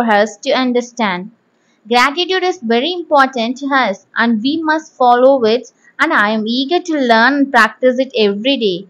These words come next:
How important it is to our health, you said very nicely what you do every day. Thank you, thank you, thank you. Thank you so much for you, Vignesh. Thank you for your wonderful and powerful words. Keep practicing gratitude in your life.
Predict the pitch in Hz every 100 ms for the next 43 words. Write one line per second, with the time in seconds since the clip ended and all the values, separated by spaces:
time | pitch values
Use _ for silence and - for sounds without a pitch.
0 | _ _ _ _ _ 302 311 370 339 311
1 | 330 330 330 285 277 285 - 285 254 240
2 | 240 226 240 - _ - 254 262 285 254
3 | 240 262 311 330 240 240 226 226 233 233
4 | _ _ 233 254 285 311 262 277 262 214
5 | 208 233 214 196 190 - _ _ - 330
6 | 339 294 285 285 285 277 - 339 330 294
7 | 269 262 262 269 _ - 339 339 320 262
8 | 269 277 - _ _ 285 285 285 359 330
9 | 285 285 302 302 277 247 233 254 247 220
10 | 202 214 269 277 - _ _ 285 285 349
11 | 349 302 294 269 240 233 247 269 302 294
12 | 277 220 220 226 247 208 220 247 - _
13 | _ - 349 349 - 277 285 302 294 302
14 | 269 226 240 240 269 247 240 233 226 214
15 | 214 214